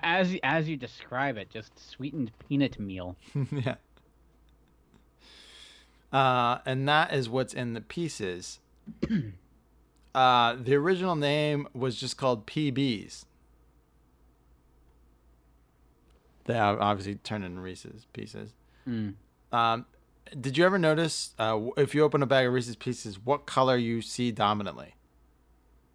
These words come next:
Speaker 1: <sighs> Orange?
Speaker 2: Uh-huh.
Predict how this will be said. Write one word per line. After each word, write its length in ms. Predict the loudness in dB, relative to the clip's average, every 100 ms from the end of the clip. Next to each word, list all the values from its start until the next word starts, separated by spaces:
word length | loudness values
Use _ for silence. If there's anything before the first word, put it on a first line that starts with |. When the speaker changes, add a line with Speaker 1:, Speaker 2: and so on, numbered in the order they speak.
| _ _ _ _ _ _ _ _ _ _ _ _ -18
Speaker 1:
<sighs> 80 | -16 -16 -18 -18 -20 -20 -20 -20 -20 _ 0
Orange? 520 | 4 4 4 2 -2 _ _
Speaker 2:
Uh-huh. 560 | 4 8 10 8 6